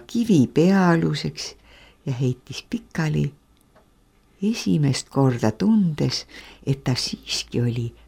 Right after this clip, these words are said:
väga väsinud. Aga kohe sundis ta ennast jälle üles, kui talle meenus, et ta polnud ei Jumalat ega püha Eufrosiinet tänanud,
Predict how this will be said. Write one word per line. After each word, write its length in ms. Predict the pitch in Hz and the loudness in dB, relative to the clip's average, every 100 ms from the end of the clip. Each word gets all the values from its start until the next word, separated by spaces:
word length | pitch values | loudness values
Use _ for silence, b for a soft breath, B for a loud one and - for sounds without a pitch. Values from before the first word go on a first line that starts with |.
| - | -10
väga 260 | 127 - 90 | -10 -6 -8
väsinud. 680 | - - - - - - - - _ _ _ _ _ _ _ _ - | -6 -6 -8 -12 -20 -20 -20 -20 _ _ _ _ _ _ _ _ -18
Aga 160 | - 127 | -16 -14
kohe 280 | 120 - 156 - B B B | -10 -6 -6 -8 B B B
sundis 460 | - 156 139 127 123 | 2 4 6 4 4
ta 80 | 127 | 6
ennast 460 | 131 127 117 - | 6 6 2 0
jälle 240 | 123 117 113 | 0 2 4
üles, 400 | 123 175 196 - | 4 4 2 -2
kui 140 | 131 | -4
talle 240 | 127 113 107 | -2 0 0
meenus, 520 | 107 127 156 175 - B B B | 2 2 4 2 0 B B B
et 100 | 175 | 0
ta 100 | 175 | 2
polnud 440 | 156 165 165 147 147 | 4 6 6 6 6
ei 140 | 131 | 6
Jumalat 640 | 151 226 233 185 151 139 - | 6 6 8 6 4 2 -2
ega 180 | 139 139 | 0 0
püha 320 | 226 190 156 | 2 2 4
Eufrosiinet 800 | 156 147 127 127 - 262 175 139 - | 2 2 -2 -2 2 4 4 2 0
tänanud, 520 | 190 196 151 143 127 | 2 4 4 4 0